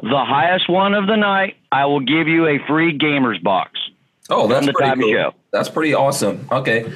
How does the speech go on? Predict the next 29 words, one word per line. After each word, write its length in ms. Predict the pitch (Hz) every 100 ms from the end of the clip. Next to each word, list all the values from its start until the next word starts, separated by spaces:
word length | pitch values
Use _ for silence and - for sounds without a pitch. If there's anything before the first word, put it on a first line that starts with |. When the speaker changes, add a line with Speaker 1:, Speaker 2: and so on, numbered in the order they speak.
| 185
Speaker 2:
so 280 | 147 147 135
Speaker 1:
There 100 | - 127
you 40 |
Speaker 2:
anyone 180 | 113 -
Speaker 1:
go. 60 | 170
Speaker 2:
who 60 |
takes 260 | - 165 151
Tyven 320 | 175 156 151
up 160 | 151 147
on 180 | 151 143
that, 220 | 143 135
I 80 | 120
think 220 | 143 139
we'll 120 | 143
all 260 | 123 127 135
throw 300 | - 127 120
in 80 | 123
some 180 | 120 107
stuff. 300 | - 117 101
So 100 | 104
that'll 220 | 110 131
be, 120 | 113 117
like, 160 | 104
a 40 | 92
big 280 | 85 113 104
box 340 | 107 101 -
filled 280 | - 98 92
with 120 | 85
stuff. 460 | - 98 80 -